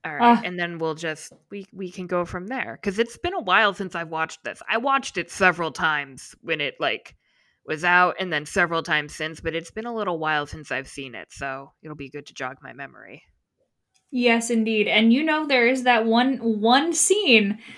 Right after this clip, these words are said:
Speaker 2: that I will need to talk about. It's extensively.
Speaker 1: Oh, I know.
Speaker 2: <laughs>
Speaker 1: So, shall we start by watching the trailer?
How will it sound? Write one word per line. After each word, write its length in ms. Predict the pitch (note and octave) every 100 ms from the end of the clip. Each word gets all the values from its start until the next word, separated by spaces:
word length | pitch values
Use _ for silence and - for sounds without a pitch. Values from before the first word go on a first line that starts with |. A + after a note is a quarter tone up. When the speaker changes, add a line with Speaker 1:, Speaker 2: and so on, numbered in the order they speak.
| - -
Speaker 2:
that 220 | G3+ G#3+
I 100 | G#3+
will 300 | G#3+ A#3 C4
need 260 | C4 C4+ A#3+
to 60 |
talk 340 | A#3 B3+ C4 A3+
about. 440 | F#3 D#3+ C#3+ - _ -
It's 300 | F#3 - - -
extensively. 1200 | G#3+ - - - A#3 A#3 A3 E3 - - - A3+ _ _ _ _ _
Speaker 1:
Oh, 220 | G#3+ G3
I 160 | F#3 F3+
know. 360 | D#3+ F#2+ C#2+ - _ _ _ _ -
Speaker 2:
<laughs> 60 | - - - -
Speaker 1:
So, 320 | A3 G3 - - F4+ - - - - _ _ _ _ _ - - C3 -
shall 220 | - A3
we 80 | A#3
start 240 | A3+ G#3+
by 120 | A3 A#3+
watching 360 | A3+ A3+ A#3+
the 60 | A#3+
trailer? 500 | C#4 A#3+ B3 C#4